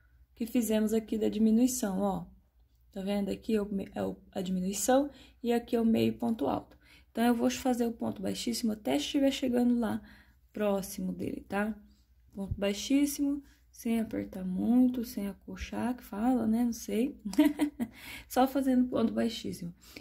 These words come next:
Eu não contei aqui o ponto baixíssimo, por isso que eu dei, que eu falei que é até lá próximo.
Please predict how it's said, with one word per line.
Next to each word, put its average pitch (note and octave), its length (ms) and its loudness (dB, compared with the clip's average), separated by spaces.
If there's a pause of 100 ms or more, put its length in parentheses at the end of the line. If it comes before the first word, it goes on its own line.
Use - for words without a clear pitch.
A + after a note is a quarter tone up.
Eu A#3+ 100 2
não C4+ 160 6
contei C#4+ 460 4
aqui A3+ 220 -2
o A3 60 -2
ponto G3+ 320 0
baixíssimo, G#3 520 -6
por - 160 -8
isso G#3 180 -6
que - 80 -4
eu A#3+ 40 0
dei, A3+ 300 2 (380)
que - 80 -16
eu G#3+ 60 -6
falei G#3+ 300 2
que G#3+ 120 -8
é G#3 40 -2
até G#3+ 300 -2
lá A3 160 0
próximo. F3 720 -8